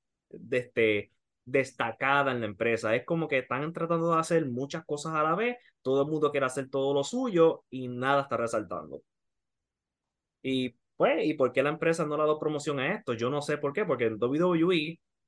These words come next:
ahora mismo está alardeando de sus noventa mil taquillas de WrestleMania cuarenta en la noche uno y noche dos.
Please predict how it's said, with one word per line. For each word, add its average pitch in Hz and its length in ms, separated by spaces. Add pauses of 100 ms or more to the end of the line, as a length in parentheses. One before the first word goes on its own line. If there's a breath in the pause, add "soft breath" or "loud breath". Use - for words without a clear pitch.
ahora 143 200
mismo 180 260
está 156 180
alardeando 139 840
de 120 80
sus 120 140
noventa 110 380
mil 120 160
taquillas 156 380
de 139 60
WrestleMania 110 420
cuarenta 120 560
en 107 80
la 107 80
noche 107 240
uno 135 180
y 117 40
noche 107 240
dos. 92 200